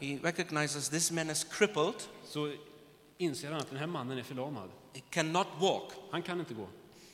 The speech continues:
Speaker 1: And he's asking him,
Speaker 2: Och han frågar honom,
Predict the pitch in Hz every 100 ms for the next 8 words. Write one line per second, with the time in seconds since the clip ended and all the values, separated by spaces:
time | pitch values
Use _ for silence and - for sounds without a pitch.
0 | - - 156 151 190 220 226 - 156 123
1 | 92 90 - - 123 156 - 170 117 95
2 | 123